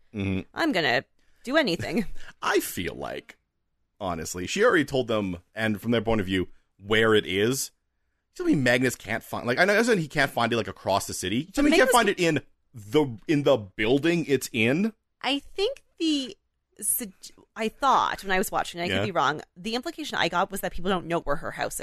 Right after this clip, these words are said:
Speaker 2: is.
Speaker 1: Yes, that, but she says, "It's my, it's my," <laughs> she says, like, where it is on the north, I guess she says only an
Speaker 2: The, the
Speaker 1: area,
Speaker 2: Upper
Speaker 1: but
Speaker 2: East Side is large.
Speaker 1: Yeah. I don't know. It feels like the more you can narrow it down.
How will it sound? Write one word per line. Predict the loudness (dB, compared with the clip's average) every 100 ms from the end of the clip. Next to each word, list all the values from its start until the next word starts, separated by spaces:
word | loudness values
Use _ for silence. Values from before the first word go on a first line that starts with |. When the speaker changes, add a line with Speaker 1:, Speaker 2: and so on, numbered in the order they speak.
| -8
Speaker 2:
is. | -4 -4 -4 _ _ _ _ _ _ -10
Speaker 1:
Yes, | -2 0 0
that, | 2 0 0 -4
but | 0
she | 2 2
says, | 2 2 2 -2
"It's | -2 -2 0
my, | 0 2
it's | 2 2
my," | 2 0
<laughs> |
she | 2 2
says, | 2 2 2 2
like, | -2 -2
where | 0 4 4 4
it | 4
is | 2 0
on | 0
the | 2
north, | 2 0 0 -2
I | -2
guess | -2
she | -4
says | -8 -8
only | -8 -6
an | -4
Speaker 2:
The, | 0
the |
Speaker 1:
area, | 0 2 2
Speaker 2:
Upper | 6 6
Speaker 1:
but | 4
Speaker 2:
East | 4 2 2
Side | -2
is | -2 -4
large. | -6 -6 -4 -6 -8 _
Speaker 1:
Yeah. | -12 -6 -4 -4 -8 _ _ _ -6
I | -2
don't | -2
know. | 0 0
It | 0
feels | 0 -2
like | -2
the | -2
more | 0 2
you |
can | 0 2
narrow | 4 4 2 0
it | -2
down. | -2 -2 -2 -4